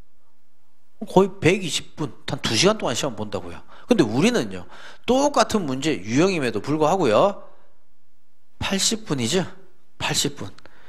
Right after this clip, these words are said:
시험 쳐보신 분들은 알지만요, 눈 깜빡하면 다 지나갑니다. 시험장 가서 뭐 좀, 나 한 줄 쓰고 그 다음 줄 뭘 쓸까 생각하다 보면요, 시간 훅 지난다고요. 그 조그만 조그만 시간들이 모여서. 그러니까 다들 이렇게 얘기합니다.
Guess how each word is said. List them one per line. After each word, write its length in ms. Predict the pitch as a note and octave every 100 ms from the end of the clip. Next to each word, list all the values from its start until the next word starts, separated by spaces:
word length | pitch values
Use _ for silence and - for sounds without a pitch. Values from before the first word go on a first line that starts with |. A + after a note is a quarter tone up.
| - - - -
시험 320 | - - G3+
쳐보신 480 | - - G3+ G#3+ A3
분들은 240 | F#3+ D3+ A#2+
알지만요, 680 | G#2 B2+ C#3+ C#3+ A2 D3 - - -
눈 160 | D#3+
깜빡하면 460 | E3 D3+ D#3+ E3 D3+
다 100 | A#2
지나갑니다. 480 | A2+ G2+ F2 E2+ - - - - - - -
시험장 400 | - - A3+ F3
가서 180 | C#3+ B2+
뭐 200 | A#2 D3
좀, 220 | C#3+ F#2+
나 380 | F#2+ C3 B2 - - - - -
한 160 | - A3
줄 120 | D#3+
쓰고 360 | - F3 C#3 -
그 120 | D3
다음 220 | G3 F#3+
줄 140 | - A#2+
뭘 200 | B2+ F#3+
쓸까 500 | F#3 E3+ D#3 D3+ D3+
생각하다 460 | - B3+ B3+ E3+
보면요, 400 | C3+ B2 G2+ F#2 - - - -
시간 300 | - - -
훅 180 | - A3+
지난다고요. 480 | - A2+ G#2 F#2+ -
그 140 | D3+
조그만 360 | - - D#3 D3+
조그만 260 | C#3+ C3+
시간들이 380 | A#2+ - B2 G2
모여서. 420 | - F#2+ G2 - - - - - - - -
그러니까 480 | A#3+ B3 A3 G#3
다들 320 | G#3 - A#3+ A#3
이렇게 240 | A#3+ F#3+
얘기합니다. 500 | C3 C#3 A2+ G2+ G#2